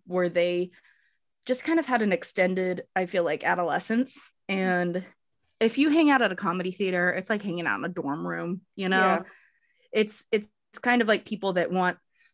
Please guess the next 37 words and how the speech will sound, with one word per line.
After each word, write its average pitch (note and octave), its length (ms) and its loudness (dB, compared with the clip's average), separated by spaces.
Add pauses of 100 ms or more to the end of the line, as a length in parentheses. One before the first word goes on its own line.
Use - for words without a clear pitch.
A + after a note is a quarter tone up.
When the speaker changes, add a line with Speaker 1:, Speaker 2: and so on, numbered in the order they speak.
(200)
Speaker 1:
want C4 260 4
that C#4+ 140 2
camaraderie. A#3+ 800 0
I B3+ 80 2
mean, C4+ 180 2
aside D#4 280 2
from C#4+ 260 -2
the A3+ 80 -4
hardworking G#3 480 -2
performers, F#3 580 -8 (120)
you A#3 120 -4
can, - 140 -2
I A3+ 60 2
mean, B3 140 2
I A#3 80 4
can't, B3+ 220 0
like, G3 260 -4 (260)
say G#3+ 200 2
that, F#3+ 200 2
but E3+ 220 -2 (120)
there G#3+ 200 2
is, G#3+ 100 0
like, A3 140 -2
a G#3 60 -6
social F#3+ 580 -2
fabric F3 520 0 (260)
that F3+ 260 -6
Speaker 3:
Yeah. E3+ 120 -2
Speaker 1:
feels F#3 260 -2
very F3 520 -2 (360)
youthful. G#3 760 -2 (180)
I F#3 100 2
don't G3 100 2
know F#3+ 80 0
if F3+ 140 -4
you G3 60 -6
guys, F#3 360 -4